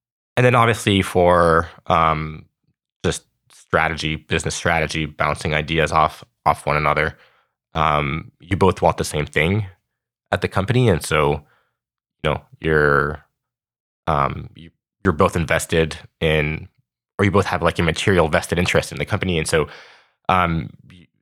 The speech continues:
yeah, there's, there's always the opportunity to, um, have a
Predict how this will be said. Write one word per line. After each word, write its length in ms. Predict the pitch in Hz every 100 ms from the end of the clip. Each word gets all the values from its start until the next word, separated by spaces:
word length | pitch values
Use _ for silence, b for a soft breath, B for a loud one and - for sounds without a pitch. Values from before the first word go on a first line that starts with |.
| _
yeah, 260 | 95 73 -
there's, 400 | 92 92 85 - _ _ _
there's 160 | 107 95
always 580 | 95 92 87 85 - - _
the 180 | 87 90
opportunity 540 | - - 90 85 82
to, 420 | - 82 78 80 - - _ _ _ _ _ _ _ _ _ _ _ -
um, 300 | 80 76 82
have 360 | - 87 87 85
a 220 | 82